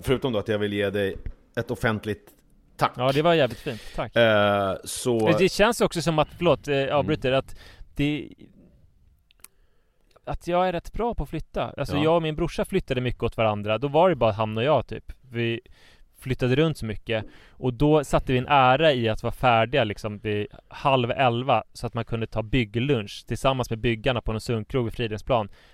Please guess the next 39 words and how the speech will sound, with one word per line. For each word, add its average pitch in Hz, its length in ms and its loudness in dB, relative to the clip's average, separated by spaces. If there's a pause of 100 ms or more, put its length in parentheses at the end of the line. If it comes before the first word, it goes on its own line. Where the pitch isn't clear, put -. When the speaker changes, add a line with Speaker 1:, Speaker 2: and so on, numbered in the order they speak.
Speaker 2:
och, - 360 -4
eh, 107 340 0
dricka 113 360 -2
rätt 110 140 -2
många 110 160 -4
starköl. 110 580 -2 (120)
Speaker 1:
Ja. 85 240 -6 (760)
Ja, 107 60 -8
det, 113 140 -4 (100)
det 123 80 0
var, 113 160 -8
Speaker 2:
Eh, 107 580 -4
Speaker 1:
det 120 140 -4
Speaker 2:
och 131 120 -2
det 127 60 0
var 131 80 2
så 127 240 -2
härligt. 117 400 -4
Speaker 1:
Ja, 123 160 0
men 151 120 -4
det 143 80 0
är 165 200 4
ju, 131 240 2
det 135 180 2
är 160 80 6
ju 135 80 2
något 101 160 -6
mysigt 101 380 -8
med 78 120 -12
det 71 60 -14
där 71 80 -14
alltså, 82 240 -16
som 92 180 -12
är 87 160 -4
Speaker 2:
Mm. 82 160 -10
Speaker 1:
jäkligt 90 240 -6
härligt. 90 340 -10 (100)
Eh, 90 400 -4
men 135 360 0